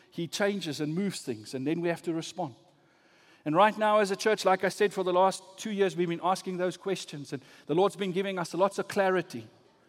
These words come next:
about what it is, the message, and where we need to go, and what are the things we need to do. And that, you know, that's like new wine that you start receiving. But you know, when new wine gets poured out, you need to follow it with a new wine skin.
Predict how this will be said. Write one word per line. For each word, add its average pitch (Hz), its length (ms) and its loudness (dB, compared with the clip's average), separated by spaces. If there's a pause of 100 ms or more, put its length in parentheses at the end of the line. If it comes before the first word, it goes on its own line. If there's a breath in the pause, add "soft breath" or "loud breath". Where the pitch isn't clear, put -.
(180 soft breath)
about 156 340 2
what 180 200 2
it 180 100 0
is, 190 220 -2
the 170 80 -4
message, 156 460 -6
and 123 140 -6
where 175 220 0
we 185 80 -4
need 175 140 -4
to 165 80 -4
go, 143 340 0
and 117 100 -14 (220 soft breath)
what 160 260 0
are 160 80 2
the 160 80 -4
things 160 280 -6
we 160 60 -4
need 160 120 -2
to 156 80 -4
do. 156 140 -2
And 139 100 -2
that, 240 160 4 (300 loud breath)
you - 100 0
know, 190 100 4
that's 220 220 4
like 233 160 4
new 220 180 2
wine 208 500 4
that 156 180 -2
you 165 60 -4
start 175 340 0
receiving. 165 440 -6 (1000 soft breath)
But 156 120 -2
you 190 80 0
know, 247 180 6
when 247 160 4
new 269 160 6
wine 247 340 6
gets 233 200 -2
poured 226 300 6
out, 208 380 6
you 180 80 -4
need 196 160 -2
to 196 60 0
follow 214 380 4
it 175 120 0
with 170 160 -4
a 170 60 -2
new 180 160 -2
wine 175 220 2
skin. 143 300 -4